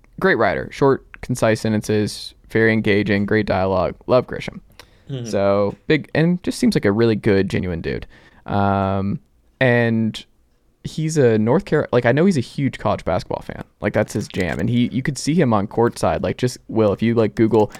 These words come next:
Speaker 1: John Grisham courtside, um, I think y-, you'll see him a lot for Virginia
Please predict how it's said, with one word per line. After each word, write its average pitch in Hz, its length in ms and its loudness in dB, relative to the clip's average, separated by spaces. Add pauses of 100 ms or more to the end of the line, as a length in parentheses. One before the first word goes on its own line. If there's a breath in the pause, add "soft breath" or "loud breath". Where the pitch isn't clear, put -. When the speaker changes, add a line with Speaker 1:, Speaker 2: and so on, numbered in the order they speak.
(200 loud breath)
Speaker 1:
John 107 280 2
Grisham 101 360 0
courtside, 139 760 -2 (120)
um, 107 680 -4
I 110 100 -4
think 120 320 -4
y-, - 160 -8
you'll 113 120 2
see - 160 -4
him 110 80 0
a 95 60 -2
lot 101 280 0
for 104 160 -2
Virginia 113 680 0